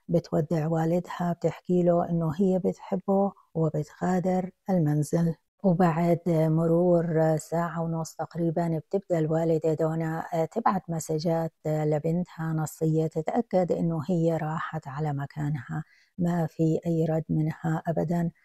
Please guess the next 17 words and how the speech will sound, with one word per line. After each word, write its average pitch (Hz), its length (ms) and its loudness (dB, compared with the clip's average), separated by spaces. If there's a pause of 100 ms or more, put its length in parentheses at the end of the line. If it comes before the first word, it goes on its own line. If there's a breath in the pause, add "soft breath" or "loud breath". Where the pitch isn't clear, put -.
(200 soft breath)
مباشرة 170 960 0
بتبدأ 170 380 -2
تتصل 185 600 0
عليها 165 460 2
تليفونات 170 840 -2
كمان، 160 520 -2
ما 185 220 -2
في 185 400 0
أي 180 200 2
رد 180 200 2 (120)
أبدًا. 160 500 -4 (460 soft breath)
وبتعرفوا 156 680 2
عاد 165 280 -4
انتوا 170 300 -2
لحالكم، 165 680 -4
تخيلوا 170 720 0
حالة 165 400 -2